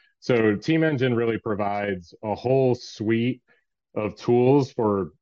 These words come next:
broadening the way that you get applicants and feeding them into one place. And then, uh, making it really, don't forget to make your hiring process as effective as possible. Because,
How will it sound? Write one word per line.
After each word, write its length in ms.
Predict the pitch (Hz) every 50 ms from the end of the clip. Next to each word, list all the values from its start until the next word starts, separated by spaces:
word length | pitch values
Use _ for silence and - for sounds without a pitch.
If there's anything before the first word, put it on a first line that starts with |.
| _ _ _ -
broadening 760 | 104 95 117 107 107 104 107 120 123 127 123 123 127 127 120 107
the 80 | 104
way 240 | 92 98 101 104 107
that 100 | 104 113
you 140 | 101 98 95
get 240 | 80 95 95 101 101
applicants 680 | 92 90 95 - 117 - - 127 135 143 143 - -
and 160 | 120 98 87
feeding 280 | - 117 110 107 113 104
them 120 | 107 104
into 140 | 101 104 104
one 220 | 95 95 95 95 92
place. 500 | - 101 92 95 107 135 143 - - - _ _ _ _ _ _ _ _ -
And 160 | 110 107 110
then, 420 | 113 107 104 104 104 101 98 101 - _ - -
uh, 60 | - - - - -
making 280 | 123 120 123 123 131 127
it 80 | 117
really, 600 | 104 98 110 123 131 127 117 113 107 104 98 95 90 101
don't 220 | - 117 120 123 120
forget 380 | 147 131 101 107 107 113 92 -
to 80 | 110
make 240 | 101 101 101 104 -
your 140 | 107 95 90
hiring 380 | 92 98 98 98 101 101 95 87
process 460 | - 95 90 87 - - 92 85 -
as 200 | 104 98 92 87
effective 440 | 87 - - 107 95 90 - 95 85
as 100 | 85 78
possible. 580 | - - 92 90 87 - 85 78 73 71 71 - _ _ - _ _ _ _ -
Because, 640 | 101 95 - 107 98 95 92 90 85 80 - - -